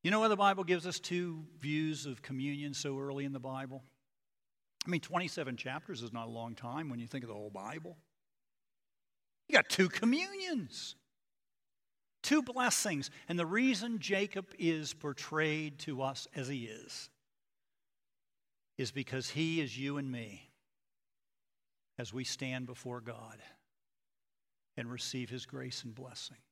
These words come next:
Not just once, but every day of our lives.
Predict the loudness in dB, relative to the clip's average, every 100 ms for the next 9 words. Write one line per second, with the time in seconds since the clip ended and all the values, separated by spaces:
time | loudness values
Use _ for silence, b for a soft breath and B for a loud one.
0 | _ _ _ _ _ _ _ _ _ _
1 | _ _ 2 2 0 -8 -4 -2 -2 -6
2 | -10 -10 -12 _ _ _ _ _ _ _
3 | _ _ _ _ _ _ _ _ -20 _
4 | -4 -2 0 -2 -2 -2 -4 -6 -8 -6
5 | -8 -8 -10